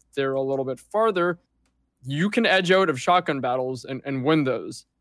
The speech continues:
just because you spec'd in your resilience. So me, I like six. I don't always have to keep six, but I aim for it. Um, second to that is recovery. Recovery, unlike other stats, seems to have dwindling returns between three and seven. It's very similar.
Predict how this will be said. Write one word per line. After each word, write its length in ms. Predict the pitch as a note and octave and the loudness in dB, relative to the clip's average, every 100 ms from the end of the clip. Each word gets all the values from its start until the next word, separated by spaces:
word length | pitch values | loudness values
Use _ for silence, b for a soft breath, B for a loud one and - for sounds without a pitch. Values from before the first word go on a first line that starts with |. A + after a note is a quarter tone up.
| _ _ | _ _
just 220 | C#3+ - | -10 -6
because 300 | C3+ C3+ B2 | -2 -2 -2
you 80 | A#2+ | -4
spec'd 340 | - C3 - | -6 -8 -6
in 100 | B2+ | -10
your 120 | B2 | -8
resilience. 480 | A#2+ A#2+ C3+ A2+ B2+ | -8 -6 -6 -6 -10
So 80 | C3 | -8
me, 200 | C#3+ F#3 | -4 -2
I 120 | C3 | -2
like 180 | C3 B2+ | -4 -4
six. 380 | - G3+ - - D3 | -4 -4 -6 -10 -4
I 40 | |
don't 180 | C#3+ - - | -4 -4 -4
always 280 | D3 C3+ | -4 -4
have 140 | C3 B2 | -6 -10
to 60 | _ | _
keep 220 | - A#3+ | -8 -8
six, 300 | - D3+ D#3+ | -4 -4 -4
but 120 | - | -10
I 60 | A#2+ A#2 | -10 -4
aim 180 | F3+ F#3+ | -4 -2
for 180 | C3+ | -2
it. 120 | C#3+ - _ _ _ _ _ C3 | -2 -4 _ _ _ _ _ -6
Um, 140 | B2+ | -4
second 320 | A#2+ D#3+ D#3+ | 0 0 0
to 60 | C#3+ | 2
that 180 | D#3 D3+ | 4 2
is 60 | |
recovery. 680 | B2+ C3 F3 F3 F3 F3+ D#3+ | -2 -2 0 2 2 4 2
Recovery, 560 | B2 C#3 - F3 F#3 F#3 | -2 -6 -2 0 2 2
unlike 340 | D#3 D3 C#3 | 2 0 0
other 220 | C#3 D3+ | 0 0
stats, 340 | C#3+ C#3+ D3+ D#3+ | -2 2 2 2
seems 280 | - D3+ D3+ | -4 -4 0
to 80 | D3 | 2
have 160 | C#3 | 2
dwindling 460 | C3 C#3+ D#3+ D#3 D3+ | 0 0 2 2 0
returns 380 | C#3 C#3+ D#3 C#3+ | -2 -2 -2 -4
between 300 | B2 C3+ B2 | -6 -8 -8
three 300 | - D#3+ D3 | -4 -2 0
and 140 | C3+ | -2
seven. 380 | - C#3+ D#3 E3+ | -2 -2 0 -2
It's 120 | B2+ | -4
very 260 | A#2+ C#3 D3 | -2 -2 -2
similar. 400 | - D3 D#3+ | -4 -4 -2